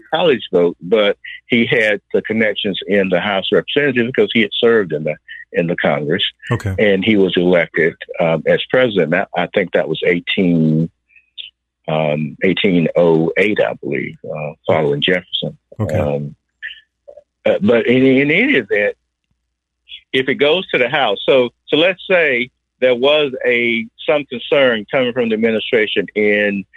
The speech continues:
Speaker 1: July or August that it potentially, um, that would potentially prohibit the general election from taking place, uh, in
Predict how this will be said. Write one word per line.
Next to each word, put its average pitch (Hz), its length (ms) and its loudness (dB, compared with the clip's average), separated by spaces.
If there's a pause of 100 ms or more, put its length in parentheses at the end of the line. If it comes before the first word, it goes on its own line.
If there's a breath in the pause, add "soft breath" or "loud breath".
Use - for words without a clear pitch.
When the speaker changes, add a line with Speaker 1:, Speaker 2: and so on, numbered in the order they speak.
(200 loud breath)
Speaker 1:
July 110 480 2
or 98 160 0
August 95 540 0 (300)
that 107 120 4
it 101 160 -2
potentially, 107 840 0 (420 loud breath)
um, 98 600 0 (520)
that 95 1600 -2
would 110 180 4
potentially 113 640 0
prohibit 110 640 -2 (500)
the 98 240 -2
general 120 380 2
election 113 280 0
from 95 100 -8
taking 107 340 -4
place, 98 400 0 (240)
uh, 92 260 -2
in 95 340 -2